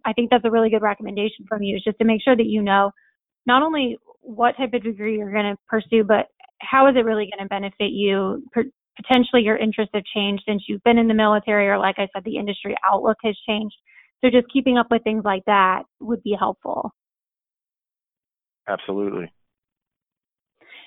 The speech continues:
Speaker 1: Now, what about some of the cons? I'm just thinking back to the email that Andre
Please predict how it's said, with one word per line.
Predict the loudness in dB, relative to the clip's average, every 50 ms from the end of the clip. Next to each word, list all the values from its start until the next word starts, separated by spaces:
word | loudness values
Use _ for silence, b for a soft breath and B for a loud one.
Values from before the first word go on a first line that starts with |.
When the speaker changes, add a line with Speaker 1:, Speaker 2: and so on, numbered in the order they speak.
| B _ 0
Speaker 1:
Now, | 4 4
what | 6 6 6
about | 6 4 2 2 0 -4
some | -6 -6 -6
of | -4 -4
the | -6 -6 -6 -6
cons? | -8 -8 -6 -6 -6 -6 -4 -2
I'm | -2 -2 -2 -2 -2
just | -2 -2 -2 -2
thinking | -4 -4 -2 -2 -4 -2 0
back | 2 2 2 0 -2 -6
to | -6
the | -6 -6
email | -6 -6 -8 -6 -4 -4 -4 -4 -4 -6 -6 -2 0
that | 2 2 2 0 0 -2
Andre | -2 -2 -2 -4 -8 -8